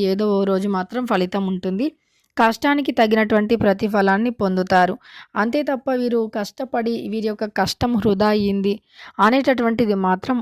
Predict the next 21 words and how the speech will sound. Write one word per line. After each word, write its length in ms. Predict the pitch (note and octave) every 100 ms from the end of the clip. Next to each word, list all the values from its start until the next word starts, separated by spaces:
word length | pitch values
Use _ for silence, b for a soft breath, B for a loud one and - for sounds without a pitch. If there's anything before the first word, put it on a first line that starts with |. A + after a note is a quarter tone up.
| -
ఉండదు. 360 | F#3+ F#3 F#3
కాబట్టి 440 | F#3 G3+ F#3+ F#3+ B3
మీరు 200 | G#3+ A#3
ఈరోజు 360 | G#3+ G3+ G3 G#3+
కష్టపడి 580 | G#3+ F#3 - G3+ G3+ G#3+
ఫలితం 420 | G3 F#3 G3 G3+
రాలేదు 380 | G3 F#3 F#3 F#3+
అని 180 | F#3+ F#3
చెప్పి 300 | F#3+ F#3 C4 D#4 B B B -
మీరు 280 | B3 C#4 B3 -
ఏదైనా 440 | G#3+ A#3 C#4 C4+
సరే 240 | - -
ఒక 180 | G3+ G3+ F#3+ F#3+ -
అంటే 260 | G3+ G#3 A#3
మీరు 260 | A3 G#3 G3+
లక్ష్యాన్ని 560 | G3+ - B3 A3 A3+
వదిలివేయటం 640 | G3+ F#3+ G3 F#3+ F#3+ G3 G3+ F#3+
కానీ 300 | F#3 F#3 G3+ b b b A#3
ఇలాంటివి 480 | B3 C4+ C#4 C#4+ -
అస్సలు 420 | G3+ - C4 C4
చేయకూడదు. 640 | B3 A3 G3 G3 G3 F#3+